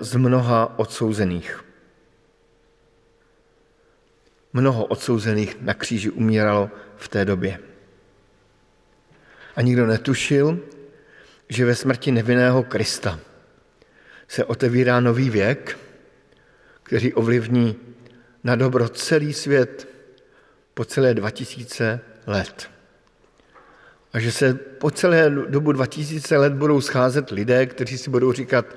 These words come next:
kristovci, kteří si uvědomují, že se dotýkají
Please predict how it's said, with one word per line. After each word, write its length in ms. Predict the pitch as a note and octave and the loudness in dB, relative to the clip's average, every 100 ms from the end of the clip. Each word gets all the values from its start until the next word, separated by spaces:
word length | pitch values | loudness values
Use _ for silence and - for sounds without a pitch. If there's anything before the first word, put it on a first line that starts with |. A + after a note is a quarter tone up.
| - - | -20 -10
kristovci, 800 | - A#2 - - A2 - - C#3 E3+ - - - _ _ _ _ _ _ _ _ _ _ _ _ _ _ _ _ _ _ | -4 -2 -2 -4 -4 -6 -4 -4 -4 -10 -20 -20 _ _ _ _ _ _ _ _ _ _ _ _ _ _ _ _ _ _
kteří 560 | - B2 B2 B2 B2 F2+ - | -6 -4 -2 -2 -4 -6 -16
si 200 | - C3 | -8 -6
uvědomují, 880 | G#2+ A#2 A#2+ B2 C3 C3 D#3 - - - - _ _ _ _ _ _ _ _ _ _ - | -2 0 2 4 4 2 0 -6 -16 -20 -20 _ _ _ _ _ _ _ _ _ _ -12
že 220 | A2+ A#2 | -4 -2
se 300 | - B2 A#2 - - - - | 0 2 0 -2 -16 -16 -8
dotýkají 760 | A#2+ - B2+ - B2+ B2 C3+ | -6 -4 -4 0 2 2 -2